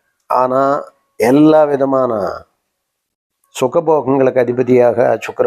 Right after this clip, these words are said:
பகவான், அந்த சுக்கிரன் பயிற்சி பன்னிரெண்டு ராசிகளுக்கு எப்படி ஒரு அதிர்ஷ்டத்தை அள்ளித்தரப்போகிறது? ஆனா அள்ளித்தரப்போகிறதுன்னு நம்ம சொல்றோம், ஏன்னா குரு நிதானமாக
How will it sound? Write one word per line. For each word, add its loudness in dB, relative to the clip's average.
பகவான், 0
அந்த -2
சுக்கிரன் -2
பயிற்சி -2
பன்னிரெண்டு 0
ராசிகளுக்கு -2
எப்படி 0
ஒரு 2
அதிர்ஷ்டத்தை 0
அள்ளித்தரப்போகிறது? 0
ஆனா 0
அள்ளித்தரப்போகிறதுன்னு 0
நம்ம -2
சொல்றோம், -2
ஏன்னா 0
குரு 2
நிதானமாக 0